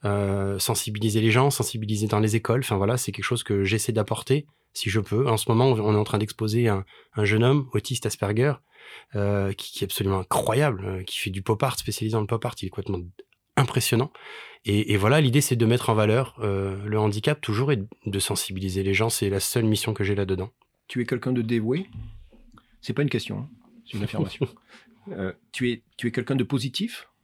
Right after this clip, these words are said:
Speaker 1: Oui.
Speaker 2: Tu es quelqu'un qui vit avec ce contact humain. Alors, t'as les manches courtes, mais, euh,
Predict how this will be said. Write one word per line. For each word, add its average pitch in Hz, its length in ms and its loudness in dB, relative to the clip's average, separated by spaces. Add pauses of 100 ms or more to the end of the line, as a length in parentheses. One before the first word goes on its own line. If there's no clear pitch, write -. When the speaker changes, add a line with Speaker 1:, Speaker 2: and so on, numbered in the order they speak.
(380)
Speaker 1:
Oui. 107 160 -2 (500)
Speaker 2:
Tu 127 140 0
es 123 60 -2
quelqu'un 131 320 0
qui 131 180 -4
vit 151 260 2
avec 117 240 0
ce - 120 -4
contact 113 440 -4
humain. 175 480 0 (220)
Alors, 101 340 -6
t'as 107 120 -4
les 113 80 0
manches 113 180 -2
courtes, 135 340 -6
mais, 104 240 -2
euh, 95 120 -6